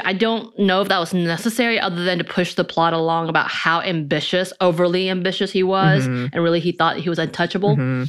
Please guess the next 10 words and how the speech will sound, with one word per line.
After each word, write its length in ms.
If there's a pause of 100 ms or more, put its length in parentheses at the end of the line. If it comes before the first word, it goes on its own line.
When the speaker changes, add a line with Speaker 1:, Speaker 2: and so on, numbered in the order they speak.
(240)
Speaker 1:
which 240
is, 300
again, 560 (400)
part 240
of 80
who 200
his, 480
uh, 140
character 420
was. 360